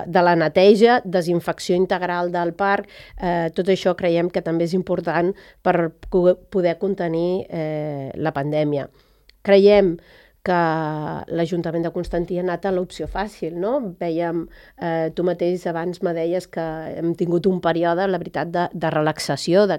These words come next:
casos i que hi ha, hi ha hagut un període que, com a municipi, podíem haver realitzat moltes activitats. Parlo de la Festa Major, o parlo dels actes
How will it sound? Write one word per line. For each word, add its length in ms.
casos 460
i 160
que 160
hi 140
ha, 100
hi 140
ha 80
hagut 180
un 160
període 460
que, 160
com 220
a 80
municipi, 400
podíem 320
haver 220
realitzat 420
moltes 320
activitats. 720
Parlo 480
de 80
la 100
Festa 300
Major, 640
o 400
parlo 400
dels 420
actes 300